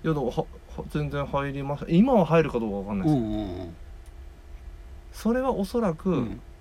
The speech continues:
Speaker 1: 三軍っす。
Speaker 2: 三軍？
Speaker 1: 多分僕の家にはあります。
Speaker 2: あ。あるんだ。
Speaker 1: はい。
Speaker 2: えー、記憶ないな。
Speaker 1: ほんまっすか？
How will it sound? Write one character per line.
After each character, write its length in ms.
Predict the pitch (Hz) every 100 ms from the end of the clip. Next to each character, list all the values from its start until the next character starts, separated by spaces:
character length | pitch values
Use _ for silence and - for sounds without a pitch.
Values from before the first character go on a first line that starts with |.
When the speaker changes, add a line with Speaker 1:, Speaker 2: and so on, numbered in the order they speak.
| - - -
Speaker 1:
三 320 | - 131 117
軍 180 | 107 101
っ 40 |
す。 200 | - - - -
Speaker 2:
三 300 | - 156 151
軍？ 200 | 139 156 - - - -
Speaker 1:
多 80 | 185
分 180 | 151 135
僕 220 | 180 190
の 100 | 180
家 160 | 175
に 80 | 123
は 60 | 85
あ 20 |
り 80 | 80
ま 160 | -
す。 60 | -
Speaker 2:
あ。 140 | 214 262
あ 20 |
る 120 | 233
ん 60 | 143
だ。 120 | 92
Speaker 1:
は 140 | 104
い。 20 | - - - - - - - - - - - - - -
Speaker 2:
え 40 | 120
ー、 360 | 123 139 240 262 - -
記 220 | - - 208
憶 240 | - 233
な 200 | 226 233
い 100 | 233
な。 120 | 196
Speaker 1:
ほ 420 | 165 - - -
ん 40 | 143
ま 80 | 165
っ 40 |
す 100 |
か？ 80 | 156